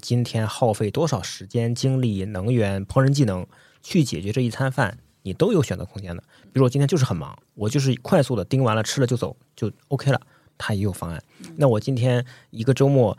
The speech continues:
Speaker 1: 回家，我可以，呃，点上香薰，点上，倒上红酒，我愿意花个两三个小时去做一个我喜欢吃的东西，我也可以有，对吧？它解决方案是非常丰富的。就是当我们对食物的不同需求呢，就开始对应不同的产品。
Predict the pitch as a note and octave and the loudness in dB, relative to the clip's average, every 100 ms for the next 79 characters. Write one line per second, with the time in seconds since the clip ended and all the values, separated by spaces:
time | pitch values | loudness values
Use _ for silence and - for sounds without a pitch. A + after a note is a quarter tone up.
0 | - - A2 A2+ G#2+ G#2 A#2 A#2+ A2+ - | -8 -4 -2 0 0 -2 -2 -4 -6 -10
1 | - G#2 G2 G2 F#2+ G2 G#2+ B2+ A#2+ A#2+ | -16 -10 -8 -6 -6 -4 0 0 0 0
2 | A2+ G#2 A2 A2 G#2+ G#2+ A2 A#2 _ C3+ | -2 -2 -4 -6 -6 -8 -12 -18 _ 2
3 | A#2 A2 G#2 - A#2+ A#2 E2+ F2+ B2+ F3+ | 4 2 -2 0 2 2 0 -2 0 0
4 | - A#2 A2+ G2 C#3+ D#3+ B2 G2 - F2 | 0 0 0 0 0 0 0 -2 -6 -10
5 | - A2+ F#2+ E2+ - - - G#2+ G#2 - | -6 -4 -4 -8 -12 -12 -12 -14 -18 -8
6 | G#2+ C#3 F3 G#2+ G2+ G2+ _ _ _ _ | 2 2 2 -2 -4 -10 _ _ _ _
7 | _ - A2+ - D3+ D3+ - - G2+ A2 | _ -14 -10 -4 -2 -2 -4 -6 -2 0
8 | D3+ D3 - C#3 C3 C3 - - F3 F3 | 2 2 0 0 0 0 -4 -2 0 0
9 | F#2 - - - - - C3+ C3+ B2 - | -2 -4 -18 -20 -20 -4 -2 2 0 -2
10 | - - F3+ G2 G2 C#3+ B2 C3+ C#3+ A#2+ | -10 0 2 2 2 2 2 2 2 2
11 | A#2+ D3 - F#3+ D3 F#2+ F#2 F#2+ - A#2 | 2 0 0 -2 -2 -2 -2 -4 -2 -2
12 | G#2+ A#2+ A2+ A2+ B2+ B2 - C3+ | 2 2 0 -2 -2 -4 -4 -6